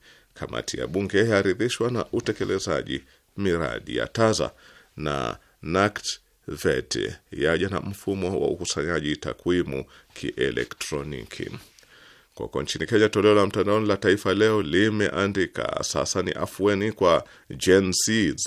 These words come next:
baada ya serikali kuondoa rasmi ada ya vitambulisho. Wakenya sasa wamepata afueni baada ya serikali kufutilia mbali ada ya shilingi mia tatu wanayotozwa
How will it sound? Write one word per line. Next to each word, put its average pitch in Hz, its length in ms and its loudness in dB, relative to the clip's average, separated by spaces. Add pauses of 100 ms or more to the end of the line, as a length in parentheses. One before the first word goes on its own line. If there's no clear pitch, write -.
(380)
baada 85 340 2
ya 85 100 4
serikali 98 580 2
kuondoa 95 420 4
rasmi 95 460 0
ada 92 360 4 (340)
ya 90 160 6
vitambulisho. 78 840 -2 (120)
Wakenya 127 480 2
sasa 123 320 0
wamepata 107 560 2
afueni 98 420 2 (340)
baada 87 340 4
ya 101 100 0
serikali 101 540 -2 (260)
kufutilia 90 720 0
mbali 107 500 0
ada 107 340 2
ya 87 260 4
shilingi 107 680 0 (400)
mia 101 300 2
tatu 78 560 -4 (560)
wanayotozwa 76 920 0